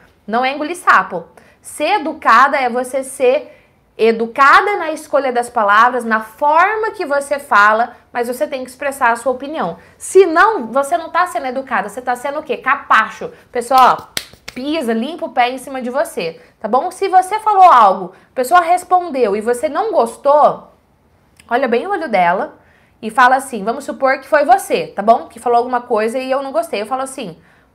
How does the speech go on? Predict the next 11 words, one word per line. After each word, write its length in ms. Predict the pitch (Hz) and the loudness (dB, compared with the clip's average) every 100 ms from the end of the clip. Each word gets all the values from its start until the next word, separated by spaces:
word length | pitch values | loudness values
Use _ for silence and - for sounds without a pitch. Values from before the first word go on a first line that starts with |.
| _ _ _ _ _ _ - | _ _ _ _ _ _ 0
ué, 200 | 330 320 | 2 2
Su, 360 | - - 254 196 | -2 -6 -6 -4
não 100 | 220 | -8
entendi 400 | 254 403 453 302 | -8 -10 -8 -8
esse 220 | 294 269 | -10 -8
comentário. 800 | 254 220 214 220 175 165 165 - _ _ | -6 -6 -6 -2 -2 -2 -8 -16 _ _
Ou 420 | 226 233 349 415 - | 4 6 6 2 -6
entendi 560 | 277 285 277 269 220 | -10 -6 -6 -6 -8
e 120 | 247 | -8
não 160 | 269 311 | -8 -4
gostei. 600 | 302 415 - 247 175 175 | -4 -4 -4 -4 -4 -10